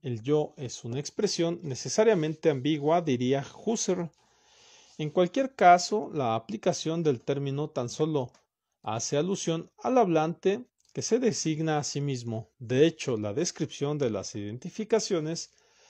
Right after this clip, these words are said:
dirige la reflexión forzosamente hacia una espiral de designaciones pronominales, tal como menciona Jean-Pierre Boutinet. La inflación de la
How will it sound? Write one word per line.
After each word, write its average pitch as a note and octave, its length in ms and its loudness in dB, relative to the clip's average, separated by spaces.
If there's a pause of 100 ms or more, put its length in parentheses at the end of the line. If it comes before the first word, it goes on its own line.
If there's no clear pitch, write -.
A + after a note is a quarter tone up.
(200)
dirige G#3+ 400 0
la G#3 140 4
reflexión D#3 680 -2
forzosamente E3+ 1120 -2 (380)
hacia F3 320 -2
una A#3+ 400 -4 (400)
espiral C#3 640 -2
de B2 140 -2
designaciones D#3 960 -6 (120)
pronominales, A2 960 -6 (560)
tal A3+ 260 0
como D#3+ 260 0
menciona D#3+ 720 -4
Jean-Pierre D3 680 -2 (400)
Boutinet. A#2+ 1040 -8 (760)
La E3 120 -2
inflación F3+ 840 0 (400)
de A#2 120 -6
la G#2+ 420 -6